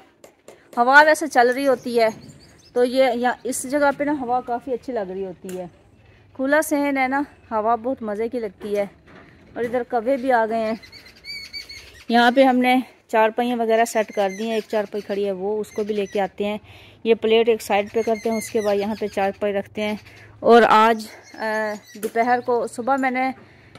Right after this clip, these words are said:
कल हमने तूरी बनाई थी, वो थोड़ा सा सालन पड़ा हुआ था, अभी हम गए थे वो खा के आए थे।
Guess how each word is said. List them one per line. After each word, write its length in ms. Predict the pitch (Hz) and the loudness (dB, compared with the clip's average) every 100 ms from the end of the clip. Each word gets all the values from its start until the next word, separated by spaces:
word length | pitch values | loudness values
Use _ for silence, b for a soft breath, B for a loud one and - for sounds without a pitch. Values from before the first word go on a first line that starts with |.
| - | 2
कल 180 | 269 302 | 4 6
हमने 220 | 302 285 | 4 2
तूरी 280 | 277 254 277 | 0 -2 -2
बनाई 280 | 254 254 247 | 0 0 0
थी, 160 | 285 | -4
वो 200 | 262 233 | -4 -2
थोड़ा 200 | 247 240 | -2 -2
सा 120 | 240 247 | -2 -4
सालन 300 | 233 226 226 | -6 -4 -4
पड़ा 160 | 214 | -2
हुआ 140 | 220 220 | -2 -2
था, 120 | 233 | -4
अभी 180 | 208 240 | -4 -6
हम 160 | 226 | -6
गए 160 | 208 208 | -4 -6
थे 140 | 233 | -6
वो 140 | 202 202 | -8 -8
खा 200 | 214 202 | -6 -6
के 140 | 214 | -4
आए 120 | 190 | -6
थे। 200 | 185 208 | -6 -8